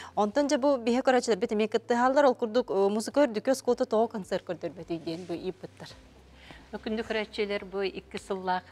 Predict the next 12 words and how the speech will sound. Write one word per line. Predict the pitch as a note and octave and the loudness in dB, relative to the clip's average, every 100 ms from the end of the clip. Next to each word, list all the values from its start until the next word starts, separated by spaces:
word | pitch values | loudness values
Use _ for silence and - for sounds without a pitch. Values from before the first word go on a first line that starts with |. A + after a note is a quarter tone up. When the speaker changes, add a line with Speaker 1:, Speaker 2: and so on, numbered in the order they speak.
| - | -10
Speaker 2:
пандемия | F#3+ E3+ E3+ D#3+ E3+ | -6 -4 -4 -4 -6
кенеттен | - D#3 D#3 - D#3 D#3 - D#3+ | -6 -10 -12 -6 -4 -4 -12 -16
биһиги | E3 D3+ E3+ | -14 -10 -8
де | E3 | -8
концертны | D#3 E3+ - D#3 - E3 | -8 -10 -8 -10 -8 -10
үлебит, | D#3+ D#3 D#3+ - | -6 -6 -8 -12
э, | F3 F3 | -18 -16
билигин | D#3 D3+ D#3+ | -14 -14 -12
күскө | - D3+ - D#3+ F3 - | -10 -10 -8 -8 -8 -6
сагаланна. | G3+ F#3 G3 F#3+ A#3+ - - - - - F#3 | -2 -2 -4 -6 -8 -10 -20 -20 -20 -10 -6
Ол | F#3+ | -6
курдук | - F3+ F#3 | -6 -4 -4